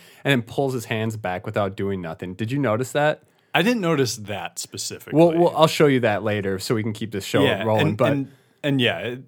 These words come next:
Speaker 2: you
Speaker 1: It was
Speaker 2: know,
Speaker 1: just
Speaker 2: the
Speaker 1: some,
Speaker 2: listeners, yeah.
Speaker 1: it was
Speaker 2: This
Speaker 1: weird
Speaker 2: was a good one
Speaker 1: mannerisms.
Speaker 2: to watch on video if you're, if you're listening, 'cause it's,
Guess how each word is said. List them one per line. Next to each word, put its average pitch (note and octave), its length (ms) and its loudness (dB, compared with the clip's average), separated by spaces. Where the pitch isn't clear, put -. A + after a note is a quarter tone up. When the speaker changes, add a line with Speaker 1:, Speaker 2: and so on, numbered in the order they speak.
Speaker 2:
you C#3 120 2
Speaker 1:
It F3+ 40 8
was F3+ 100 6
Speaker 2:
know, - 40 0
Speaker 1:
just A3 140 8
Speaker 2:
the - 20 8
Speaker 1:
some, F#3 120 8
Speaker 2:
listeners, C3+ 460 2
yeah. F#2 280 -4
Speaker 1:
it F3 80 6
was F#3 120 10
Speaker 2:
This D3+ 60 4
Speaker 1:
weird G3 300 8
Speaker 2:
was B2 100 6
a C#3+ 80 6
good C3 240 4
one A#2+ 200 2
Speaker 1:
mannerisms. G#2 80 -4
Speaker 2:
to A2 60 -4
watch G2 320 -4
on F2+ 160 -10
video F2+ 340 -12
if - 160 -14
you're, F#2+ 180 -8
if A#2 160 -14
you're G2 100 -10
listening, F#2 400 -10
'cause G2 160 -10
it's, - 320 -6